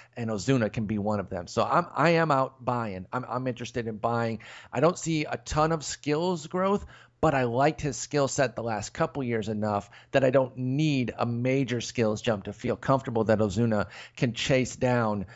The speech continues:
the upper twenties in home runs with good R B Is and runs totals because that lineup is actually playing well and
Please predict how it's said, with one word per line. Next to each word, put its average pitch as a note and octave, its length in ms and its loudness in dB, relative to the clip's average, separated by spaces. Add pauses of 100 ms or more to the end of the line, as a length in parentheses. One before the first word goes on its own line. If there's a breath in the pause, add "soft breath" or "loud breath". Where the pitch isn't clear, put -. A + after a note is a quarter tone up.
(140 loud breath)
the B2 160 -2
upper A#2+ 240 0
twenties A2+ 440 -2
in A2+ 80 -2
home A2+ 300 0
runs A2 360 0
with G#2+ 220 -6
good A#2+ 180 2
R A2+ 140 4
B A2+ 140 0
Is A2 240 2
and G#2 120 -4
runs A2 260 0
totals A#2 280 0
because G#2+ 300 -2
that G2+ 220 0
lineup G#2+ 360 0
is G2+ 120 -4
actually F#2+ 360 -4
playing D3+ 380 2
well C3+ 400 6 (360 loud breath)
and A#2+ 300 0